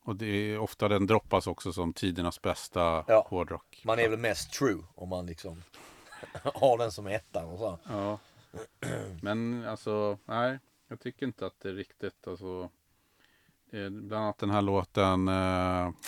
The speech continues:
Speaker 1: vad heter den nu då? Som är, ligger skivorna här, eller? Eh.
Speaker 2: Ja, den ligger nog där.
Speaker 1: Här ligger den ju.
Speaker 2: I den högen.
Speaker 1: The Thing That Should Not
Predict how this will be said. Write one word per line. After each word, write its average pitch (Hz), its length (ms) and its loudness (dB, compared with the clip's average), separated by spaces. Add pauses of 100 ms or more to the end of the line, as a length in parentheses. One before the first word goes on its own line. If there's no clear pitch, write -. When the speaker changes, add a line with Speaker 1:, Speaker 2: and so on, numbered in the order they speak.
(420)
Speaker 1:
vad 90 100 -14
heter - 140 -20
den 98 180 -8
nu 85 80 -14
då? 87 140 -14 (240)
Som 92 140 -12
är, 90 120 -12 (240)
ligger 104 240 -12
skivorna 98 440 -12
här, 104 180 -14
eller? 95 200 -20 (1500)
Eh. 110 260 -18 (2250)
Speaker 2:
Ja, 139 200 -8
den 139 120 -10
ligger 170 220 -14
nog 175 140 -16
där. - 160 -12 (1500)
Speaker 1:
Här 113 120 -4
ligger 90 220 -10
den 90 120 -14
ju. 90 80 -16 (480)
Speaker 2:
I - 20 -8
den 147 140 -6
högen. 127 340 2 (1600)
Speaker 1:
The 127 100 2
Thing 143 360 6
That 127 180 4
Should 117 280 -2
Not 113 220 -2